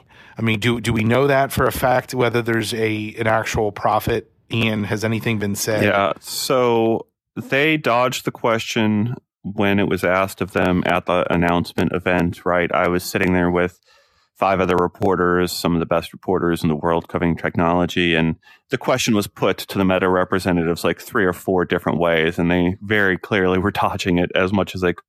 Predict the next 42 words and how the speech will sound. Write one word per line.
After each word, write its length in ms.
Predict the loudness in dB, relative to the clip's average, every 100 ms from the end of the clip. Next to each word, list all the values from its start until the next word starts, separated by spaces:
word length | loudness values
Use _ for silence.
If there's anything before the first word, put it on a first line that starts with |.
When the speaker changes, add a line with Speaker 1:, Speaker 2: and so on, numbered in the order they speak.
| _ _
Speaker 2:
could 200 | -4 -4
'cause 120 | -4
they 140 | -2
didn't 200 | 0 2
wanna 320 | 2 2 0 -2
really 160 | 0 0
speak 340 | -2 -4 -4 0
to 140 | 0
it. 120 | 0 _ -20 -20 -20 _
And 120 | 0
then, 120 | 2
of 80 | 0
course, 240 | 0 0 2
Mark 220 | 0 2
Zuckerberg, 580 | 0 0 0 2 0 -2 -8
so 160 | -4 -4 _
these 200 | -2 0
were, 80 | 2
like, 320 | 2 2 -2 -14 _ _ _ 0
not, 300 | 2 2 -2 _ _
they 100 | 0
were 120 | 2
not 200 | 2 2
the 80 | 0
executive 520 | -2 -2 -2 -2 0
level, 260 | 0 0 0
like, 220 | -2 -2
very 280 | 0 2 0
top 360 | 0 -2 0
of 200 | -2 -4 -6
the 60 | -2
Meta 360 | 2 2 0 -2
infra-, 340 | -2 -2 -4 -10 _
Meta 240 | -2 0 -2
structure. 580 | -2 -2 0 -2 0 -2 -10 -20 -20 -6
And 140 | 0 2
then, 120 | 2
uh, 340 | 2 2 2 0
in 140 | -2
a 40 | 0
couple 240 | 0 0
interviews, 800 | 2 2 2 2 2 0 -4 -10